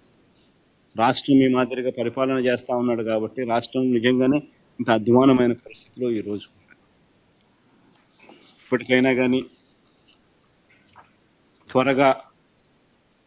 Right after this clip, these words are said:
ఎన్నికలు రావాలని ఏదో జమిలి గిమిలి అంటా ఉన్నారు. తొందరగా, ఎంత తొందరగా వస్తే అంత తొందరగా మంచిది.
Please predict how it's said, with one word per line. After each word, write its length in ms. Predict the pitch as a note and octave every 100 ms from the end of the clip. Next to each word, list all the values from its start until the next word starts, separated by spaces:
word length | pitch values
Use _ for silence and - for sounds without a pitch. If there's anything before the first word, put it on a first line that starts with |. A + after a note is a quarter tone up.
| - _ _ -
ఎన్నికలు 460 | B2+ B2+ C3 C#3+ B2+
రావాలని 480 | B2+ C3+ C3+ C3 C3+
ఏదో 140 | C3
జమిలి 340 | A#2 B2+ C3 B2
గిమిలి 300 | A#2+ B2+ C3+
అంటా 300 | B2 C3 B2
ఉన్నారు. 260 | B2 A#2+
తొందరగా, 380 | B2 A#2+ B2 B2+
ఎంత 160 | A#2+ A2+
తొందరగా 400 | A#2+ B2 B2+ B2+
వస్తే 240 | A#2+ B2+
అంత 100 | A2+
తొందరగా 300 | A#2+ A#2+ B2
మంచిది. 400 | A#2 A#2 A2 C3+